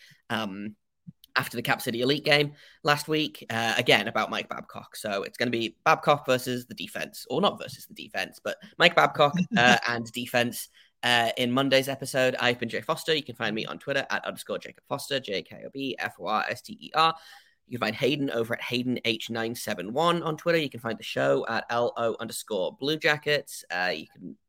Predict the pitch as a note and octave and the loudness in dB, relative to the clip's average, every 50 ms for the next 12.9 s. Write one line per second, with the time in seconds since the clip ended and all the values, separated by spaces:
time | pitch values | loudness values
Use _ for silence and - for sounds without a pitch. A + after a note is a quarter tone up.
0 | _ _ _ _ _ - G#2+ G2+ G#2 G#2 G2 F#2 - - _ _ - A2+ G#2 G2 | _ _ _ _ _ -8 -6 -6 -4 -4 -6 -8 -10 -14 _ _ -6 -2 -2 -2
1 | - - B2 C3+ C#3+ C3 C3 C#3 D3 C3+ - - G#2+ G2+ - - B2 G#2 G#2 - | -2 0 0 2 2 4 6 6 4 4 2 0 -2 -2 -2 -2 -4 -6 -6 -6
2 | - G#2+ G#2 A2 A2 - B2 - - A#2+ - - - B2 A#2 A#2 A2 - G#3+ - | -6 -6 -6 -6 -8 -8 -10 -14 -14 -18 -18 -12 -8 -6 -4 -4 -4 -4 -6 -8
3 | G#2+ - _ _ _ - - D#3+ F3 F3+ F3+ F3+ - _ _ - - - _ _ | -14 -14 _ _ _ -6 -2 2 2 2 2 0 -6 _ _ -20 -20 -20 _ _
4 | _ _ _ _ - - B2+ B2+ B2+ - D3+ D3+ E3 D#3 D#3+ D#3 D3+ D3 D3+ D3 | _ _ _ _ 0 4 4 4 6 4 2 0 0 -2 2 2 2 2 2 -2
5 | D3 - - C3 - C3+ C3 B2+ - B2 A#2 - B2 G#2+ - A2 A#2+ A2 A2+ A2+ | -2 -2 -4 -4 -2 -2 -4 -2 -2 -6 -4 -4 -6 -8 -6 -2 0 2 2 4
6 | A2 - - C#3 C#3+ C#3 A#2+ A#2+ A#2+ B2 C#3+ C#3+ - _ - _ _ _ _ _ | 2 2 2 0 2 2 2 2 4 4 2 2 -2 _ -20 _ _ _ _ _
7 | _ - C#3+ - - C3+ C3 B2+ B2+ B2+ B2 B2 - C3+ B2 A2 - - B2 - | _ -8 -6 -2 -2 0 2 2 4 4 4 4 6 4 4 4 2 -4 -4 2
8 | E3 E3+ E3 C3 - - A2 G#2+ - G#2+ G#2+ G#2+ G#2+ G#2+ A2 A2+ A2+ A2+ G2 F2+ | 4 4 4 4 2 -4 -8 -2 0 0 2 4 4 4 4 4 2 2 2 0
9 | A2 A2 A#2 A2 G#2+ - G2 - - - - - F#3 F3+ - - G3 F#3 F3+ F3+ | 0 -2 -2 -4 -4 -6 -10 -10 -10 -10 4 6 6 6 8 6 6 8 8 8
10 | F3+ F3 E3+ - A#2 A#2 A#2 A2+ A#2 A#2 F#2 F2+ A2+ C#3+ D3+ D3 - - D3+ D3+ | 8 6 2 0 0 0 0 2 0 -2 -4 -4 -2 -4 -4 -4 -4 -4 -2 0
11 | D3+ D3+ C#3 - F#2+ G2 G2+ F#2+ A2 - - B2 A#2+ A2+ G#2 A2+ - - - G2 | 0 0 -2 -2 -4 -4 -4 -4 -4 -4 -2 -2 0 0 0 -2 -2 -4 -6 -6
12 | - - - - C#3+ D3+ D3+ D3+ D3+ C#3+ C3 - B2 C3+ D3 D#3 D#3 | -6 -6 -4 0 2 4 4 4 2 0 -4 -6 -4 -4 -2 -2 -2